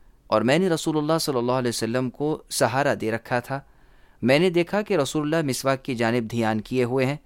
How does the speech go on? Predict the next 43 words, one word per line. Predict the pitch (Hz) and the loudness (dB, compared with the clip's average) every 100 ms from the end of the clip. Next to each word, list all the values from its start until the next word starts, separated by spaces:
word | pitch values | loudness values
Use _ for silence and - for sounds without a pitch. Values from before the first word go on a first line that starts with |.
| - - - - _ _ | -20 -20 -20 -20 _ _
اور | 110 110 | 0 2
میں | 139 170 | 4 2
نے | 180 190 - | 2 0 0
آپ | 117 151 - | 0 0 -4
کے | - 170 - | -4 -4 -2
انداز | 117 107 117 143 | -2 0 0 0
سے | - 135 | -2 -4
محسوس | 113 - 120 113 | -4 -4 -6 -8
کیا | - 104 113 | -8 -4 -2
کہ | 147 143 | -2 -2
آپ | 131 143 | -2 -2
مسواک | 127 - 147 135 - | -4 -2 -2 0 -2
کرنے | 107 110 | -4 -4
کو | - | -4
پسند | 110 107 131 | -4 -4 -2
کر | 139 135 | -2 -2
رہے | 139 | -2
ہیں۔ | 135 147 _ _ _ - - _ _ | -4 -8 _ _ _ -20 -20 _ _
میں | 107 143 | 2 4
نے | 208 214 | 4 2
عرض | 160 151 | -2 -2
کیا، | - 143 165 185 - - _ _ _ - _ _ - _ | -4 -2 -2 -4 -14 -20 _ _ _ -20 _ _ -20 _
'آپ | 117 139 190 | 2 2 2
کے | - 202 | -2 -2
لیے | 165 175 | 0 0
مسواک | 123 - 101 101 | 0 -2 -2 -2
لاؤں؟' | 117 139 190 131 - _ _ - 123 | 0 0 0 -4 -16 _ _ -2 0
رسول | - 156 | 2 0
اللہ | 147 165 | 2 2
نے | 160 | 0
سر | - 127 | -2 -4
کے | 127 | -4
ساتھ | 127 123 123 - | -4 -2 -2 -4
اشارہ | 113 107 107 117 | -4 -2 0 0
کیا | - 107 113 | -2 -2 -2
کہ | - | -2
ہاں۔ | 117 139 139 _ _ - - - - | -2 -2 -4 _ _ -20 -20 -20 -8
آپ | - 131 147 | 2 2 2
نے | 160 | -2
مسواک | 139 - 131 131 | -2 0 0 0
کرنی | 123 117 123 | -2 -2 -2
شروع | - 110 123 | -2 -4 -4
کی، | - 143 | -4 -8